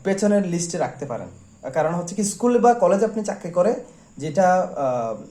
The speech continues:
উম, মানে চাকরির ইয়েটা যেটা পাবেন সেটা সেক্ষেত্রে আপনার মাদ্রাসা নাও পেতে পারেন। কেন? আপনি স্কুল কলেজে, উম,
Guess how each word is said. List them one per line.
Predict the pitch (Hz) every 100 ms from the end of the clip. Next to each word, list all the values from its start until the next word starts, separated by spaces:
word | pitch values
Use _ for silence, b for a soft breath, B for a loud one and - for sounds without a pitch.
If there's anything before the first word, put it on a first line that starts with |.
| -
উম, | 120 117 95
মানে | 110 110
চাকরির | - 156 - 185 185
ইয়েটা | 185 190
যেটা | 170 185
পাবেন | 175 147 190
সেটা | 233 - 214
সেক্ষেত্রে | 202 202 202
আপনার | 196 165
মাদ্রাসা | 135 139 175
নাও | 147 160
পেতে | 160 156
পারেন। | 139 131
কেন? | 143 175 240 B B -
আপনি | 131 160 196 294 -
স্কুল | - 269 262
কলেজে, | 240 208 202 202 - - - _ -
উম, | 123